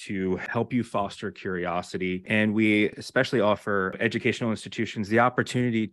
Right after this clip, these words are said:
to reach further out from their locations and location-based areas and further into the world. The metaverse is coming, just like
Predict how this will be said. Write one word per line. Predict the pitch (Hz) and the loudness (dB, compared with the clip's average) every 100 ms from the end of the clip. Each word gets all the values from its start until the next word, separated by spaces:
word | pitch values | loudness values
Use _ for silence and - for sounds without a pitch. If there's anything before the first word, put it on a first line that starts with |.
| - | -6
to | 113 101 98 - _ | -4 -2 -4 -6 _
reach | 110 107 123 - - | -6 0 0 -2 -6
further | - 117 110 107 | -2 0 2 0
out | - 104 117 | 0 -2 -2
from | - 113 101 | -6 -4 -2
their | 98 92 | -2 -2
locations | 92 98 90 - 101 - 135 143 151 151 - _ _ | -2 -4 -4 -4 -2 -2 -2 -2 -4 -8 -20 _ _
and | 92 | -6
location-based | 87 - 98 117 95 101 98 - | -6 -4 -4 -2 0 0 -2 -4
areas | 98 110 127 - _ _ | -2 0 0 -4 _ _
and | 98 92 | -10 -4
further | 104 98 95 | -2 -2 0
into | 98 92 | -2 -4
the | 92 | -4
world. | 90 123 139 139 - _ _ - | 0 2 4 2 -6 _ _ -14
The | 117 147 | -2 2
metaverse | 139 151 147 135 127 | 6 6 6 4 2
is | 104 | -2
coming, | - - 78 69 _ _ _ | -10 -14 -14 -18 _ _ _
just | - 113 - 123 | -2 -2 -2 -2
like | 107 104 | 0 0